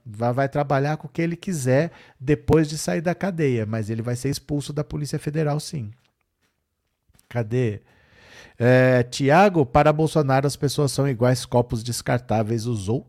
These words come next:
descartou. Maria Cleonice, que coisa, dois gays agora trocando farpas. Socorro, esse pessoal, se esse pessoal for mesmo preso, o Congresso ficará mais à esquerda?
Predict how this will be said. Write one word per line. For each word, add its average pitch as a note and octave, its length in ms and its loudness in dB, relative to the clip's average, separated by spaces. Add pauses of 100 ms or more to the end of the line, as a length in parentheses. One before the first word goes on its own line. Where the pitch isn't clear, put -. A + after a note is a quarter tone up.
(160)
descartou. C#3+ 1000 -2 (360)
Maria C3+ 360 2
Cleonice, F3 520 -2
que - 160 -8
coisa, F3 400 4
dois E3+ 260 0
gays C#3+ 240 -2
agora C3 320 0
trocando B2+ 560 -4
farpas. A#2+ 1040 -2
Socorro, D#3 920 -2 (380)
esse D#3 260 0
pessoal, D#3 640 4
se - 140 0
esse F3 140 0
pessoal F3+ 300 2
for F3 180 0
mesmo D#3+ 300 0
preso, C#3+ 420 2
o C3+ 40 -4
Congresso C#3+ 480 0
ficará C3+ 400 2
mais C3 340 2
à B2 60 2
esquerda? A#2+ 920 0